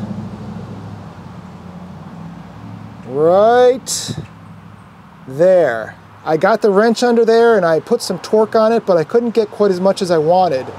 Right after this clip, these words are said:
And that is a three-quarter inch bolt. It's going, it's going under and up through.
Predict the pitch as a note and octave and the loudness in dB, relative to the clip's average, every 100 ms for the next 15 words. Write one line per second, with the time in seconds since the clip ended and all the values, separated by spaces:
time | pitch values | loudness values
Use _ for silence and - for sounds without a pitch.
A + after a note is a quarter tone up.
0 | - - - - - - - D#3 E3 A3 | -16 -16 -16 -18 -18 -14 -6 0 2 4
1 | A#3 F3 D#3 - G#3+ - G#3 G3+ F#3+ F3 | 4 2 -2 0 -2 0 2 2 2 -2
2 | - G3+ D3+ C3+ C#3 - F3+ F3 F3 E3 | -2 0 2 -2 -8 -2 2 2 2 -2
3 | - - - - C#3 C#3 F#3+ F3+ F3 F#3+ | -12 -20 -20 -14 -12 -2 2 2 2 0
4 | A3 A3+ A3+ G3+ F3 F#3 - - G3+ E3+ | 2 4 4 2 0 -2 -4 0 2 2
5 | C#3 | 0